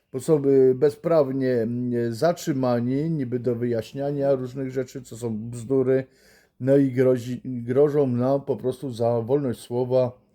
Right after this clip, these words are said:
yy, karami. Także nie łamcie prawa, nie zachowujcie milczenia nienawistnego, tylko przyjdźcie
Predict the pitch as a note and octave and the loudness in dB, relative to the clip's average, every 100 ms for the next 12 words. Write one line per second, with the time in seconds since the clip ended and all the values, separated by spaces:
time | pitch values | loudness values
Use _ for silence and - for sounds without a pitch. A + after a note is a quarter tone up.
0 | _ _ _ - A2 A2 A2 B2+ B2 A2 | _ _ _ -6 -2 -2 -2 0 2 2
1 | F#2+ F2+ - _ _ _ _ - A#2+ G#2 | 0 -6 -14 _ _ _ _ -12 -10 -4
2 | A#2 G#2+ - _ _ _ _ _ - D#3 | -2 -2 -6 _ _ _ _ _ 2 6
3 | E3+ D3+ - B2+ - D#3 E3 D3 D3+ C#3+ | 6 4 -2 -4 0 2 2 4 4 4
4 | B2 B2 _ - C#3 C#3+ C#3+ C3 C3+ C3+ | 0 -8 _ -16 -6 0 0 2 0 -2
5 | C3+ C#3 C3+ C3 A#2+ _ _ - C#3 C3+ | -4 -8 -4 -4 -4 _ _ -12 -10 -4
6 | E3+ C#3+ C3+ C3+ C3+ C3 A#2+ A#2 - D3+ | 0 2 0 0 0 2 0 -2 -6 -2
7 | D3 C3+ B2+ A#2+ A#2+ G#2+ - F3 - - | 0 0 -2 -4 -6 -6 -4 -6 -4 0
8 | C3 | 2